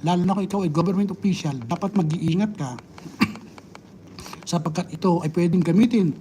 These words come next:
sa sarili mong gobyerno, sa sarili mong bansa, ng bansang gustong sakupin ang iyong teritoryo.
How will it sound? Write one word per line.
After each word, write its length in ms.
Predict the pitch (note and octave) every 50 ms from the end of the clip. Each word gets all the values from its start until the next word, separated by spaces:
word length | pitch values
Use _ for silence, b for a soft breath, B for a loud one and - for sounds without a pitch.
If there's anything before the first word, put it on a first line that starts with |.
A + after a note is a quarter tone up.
| B B B B -
sa 80 | -
sarili 400 | F3+ - - D#3+ E3+ F#3+ F#3+ F#3+
mong 160 | F#3+ G#3 G3+ G3+
gobyerno, 560 | A3 G3 F3 G#3+ G#3+ F#3+ F3 E3 D#3+ D#3 - -
sa 80 | - -
sarili 320 | D#3 - D#3 E3 E3 E3+
mong 80 | F3 E3+
bansa, 400 | E3 E3 D#3+ D#3 - C#3 B2+ A#2+ A2 B B B B B B B B - -
ng 200 | D#3+ E3+ F3 E3+ E3 D#3+ D#3 - - - - - - - - - - - - - -
bansang 560 | C#3 - - E3+ D#3 - - D#3+ D3+ C#3+ C#3 C3+ - - - -
gustong 320 | E3 D3+ - - D#3 C#3+
sakupin 480 | - - D#3 - F#3 - - C3+ A#2 A#2 A#2+ - -
ang 80 | - -
iyong 480 | C3+ B2 C3 C#3+ D3+ D3 B2+ A#2+ A2+ - - - - - - -
teritoryo. 560 | - A#2+ A#2 A2 - - - - A2+ G#2 G2